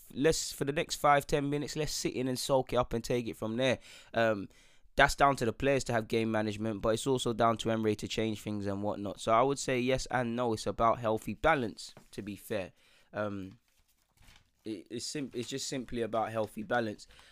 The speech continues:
Um, I think I made a video about this, but somebody asked me to speak about, is Haaland paying off Arsenal's academy? And in short, it clearly is paying off.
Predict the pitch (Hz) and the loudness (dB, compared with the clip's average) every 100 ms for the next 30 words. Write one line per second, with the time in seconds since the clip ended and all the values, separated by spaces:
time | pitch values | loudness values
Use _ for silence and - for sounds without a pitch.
0 | - - 127 127 120 110 107 _ _ _ | -16 0 2 2 0 -4 -10 _ _ _
1 | _ _ _ - _ _ _ 135 139 233 | _ _ _ -12 _ _ _ 0 2 0
2 | 226 180 196 165 135 175 156 139 120 120 | 0 -2 -2 -4 -2 -2 2 0 2 2
3 | 101 107 - 95 - 190 233 185 185 175 | 0 -6 -8 -8 -4 -4 -4 -4 -4 -4
4 | - 160 143 - 151 139 127 123 - 147 | -8 -10 -8 -8 -8 -8 0 0 0 -2
5 | 151 - 147 139 135 123 - - 131 123 | -4 0 0 2 0 -2 -4 -2 0 2
6 | 113 - _ 123 123 - 110 107 - 110 | 0 -2 _ 2 4 2 -4 -4 -4 -4
7 | 101 104 123 143 - 143 135 - - - | -4 -4 -4 -4 -4 -2 -2 -4 -10 -6
8 | 165 160 175 160 - 110 98 98 | -6 -4 -4 -4 -2 -2 -4 -8